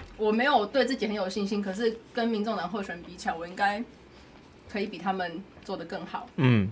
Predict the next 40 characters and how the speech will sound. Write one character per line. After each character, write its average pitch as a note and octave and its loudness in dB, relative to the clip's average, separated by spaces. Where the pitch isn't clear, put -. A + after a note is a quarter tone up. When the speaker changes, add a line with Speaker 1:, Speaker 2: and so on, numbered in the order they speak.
Speaker 1:
对， - -6
所 G3+ -6
以 F#3 -4
我 D#3 -6
就 F3+ -6
后 G3 0
来 D#3+ -2
就， F#3 -6
好 - 6
啦。 G3 8
Speaker 2:
参 D3 12
参 C#3 12
啊。 B2+ 12
Speaker 1:
算 A3+ 6
了。 G#3 6
Speaker 2:
参 C3+ 12
的 C3+ 12
那 C3+ 12
个 C3 12
算 C#3 12
了 A#2 12
啦。 G2+ 12
Speaker 1:
就 G3 -4
是 F#3+ -4
这 F#3+ -4
样， E3+ -6
大 G#3+ 2
概 G3 2
原 F#3+ -6
因 G3 -6
就 A3+ 0
这 A#3 2
样， G#3+ 4
好 A3+ 0
像 A3+ 0
也 G3 -2
没 F3+ -6
有 F3+ -6
什 - -10
么 - -12